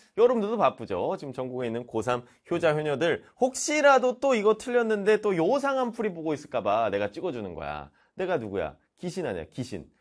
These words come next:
귀신 말고 기아의 신. 그다음에 백신, 벡터의 신이 되자. 자, 여러분들 이제 벡터의 신이 돼서 이십팔 번이든 삼십 번이든 뭐가 나와도 수능에서 꼭 맞히고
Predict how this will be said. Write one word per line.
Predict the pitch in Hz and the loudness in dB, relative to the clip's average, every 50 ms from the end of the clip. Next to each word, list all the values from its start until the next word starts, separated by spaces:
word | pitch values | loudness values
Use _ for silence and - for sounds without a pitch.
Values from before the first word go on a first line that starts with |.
| _ _ | _ _
귀신 | - - 135 139 135 | -12 -12 -10 -8 -6
말고 | 104 85 80 78 73 65 64 _ | -6 -6 -6 -6 -8 -12 -18 _
기아의 | - 151 147 135 107 | -2 0 0 2 0
신. | 92 - - - - _ _ _ _ _ | -2 -4 -10 -16 -16 _ _ _ _ _
그다음에 | - 330 254 226 | -4 -2 -2 -2
백신, | 165 - 135 139 - - - 135 101 | 0 0 -2 -2 -2 -4 -6 -6 -4
벡터의 | - 190 208 - - 240 220 | -2 -4 -4 0 2 0 2
신이 | 175 202 185 | 2 0 -4
되자. | 147 131 107 113 92 82 _ _ _ _ _ _ _ | -2 -4 -4 -4 -6 -8 _ _ _ _ _ _ _
자, | _ - 226 | _ 2 4
여러분들 | 240 254 254 247 247 226 | 4 4 4 6 4 4
이제 | 175 175 - | 4 4 2
벡터의 | - 156 202 - - - 277 254 208 | 2 2 0 0 2 0 0 0 2
신이 | 233 247 254 254 | 0 -2 -2 0
돼서 | 170 127 110 - 220 202 - - _ _ _ _ _ _ _ | 2 2 2 4 2 2 0 -2 _ _ _ _ _ _ _
이십팔 | - 110 104 101 - - - 160 196 226 | -8 -8 -6 -6 -8 -6 2 4 4 6
번이든 | 202 226 208 160 123 117 98 95 | 6 4 2 4 2 0 -2 0
삼십 | - 175 214 226 - - | -2 -2 -4 -4 -4 -6
번이든 | 202 185 156 131 117 101 90 | -6 -4 -4 -4 -4 -4 -2
뭐가 | 98 120 156 220 254 262 | 0 0 0 2 2 2
나와도 | 254 226 202 190 185 165 190 196 202 202 - _ _ _ _ | 4 2 2 2 0 0 0 -2 -2 -4 -10 _ _ _ _
수능에서 | - - 190 196 190 180 156 160 156 156 | -14 -10 -6 -4 -4 -4 -4 -4 -6 -2
꼭 | 196 262 302 311 294 240 | 2 4 4 6 6 4
맞히고 | 170 139 - - - 135 131 175 196 214 214 214 | 4 2 0 0 -8 -2 2 4 4 4 4 2